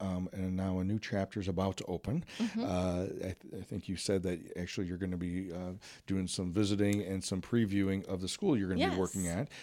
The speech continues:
Speaker 2: Mm-hmm.
Speaker 1: Um, uh, just this week, you're gonna be going down this week,
Speaker 2: Mm-hmm.
Speaker 1: and then you don't, you officially start in January, right?
Speaker 2: Yep.
Speaker 1: And
Speaker 2: Mm-hmm.
Speaker 1: so this will be a new school.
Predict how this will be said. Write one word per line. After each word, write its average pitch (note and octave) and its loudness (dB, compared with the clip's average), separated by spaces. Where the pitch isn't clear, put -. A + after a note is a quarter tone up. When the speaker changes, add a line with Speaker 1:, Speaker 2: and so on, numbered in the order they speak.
Speaker 2:
Mm-hmm. G#3+ 0
Speaker 1:
Um, F2 -2
uh, D#2+ -6
just - -2
this D3 0
week, E2+ -2
you're F#2 -2
gonna F2+ -2
be E2+ -2
going F2 -2
down E2+ -4
this F#2 -2
week, - 0
Speaker 2:
Mm-hmm. G#3 0
Speaker 1:
and F2 0
then E2+ 0
you E2+ -2
don't, F2+ -4
you F2 -2
officially F#2+ 2
start E2+ -2
in D#2+ -4
January, F2 0
right? D#2 -6
Speaker 2:
Yep. G#3+ -2
Speaker 1:
And C#3 -2
Speaker 2:
Mm-hmm. - -
Speaker 1:
so G2 4
this - -6
will G#2+ -2
be G#2 6
a G2 4
new F#2+ 4
school. F2+ -2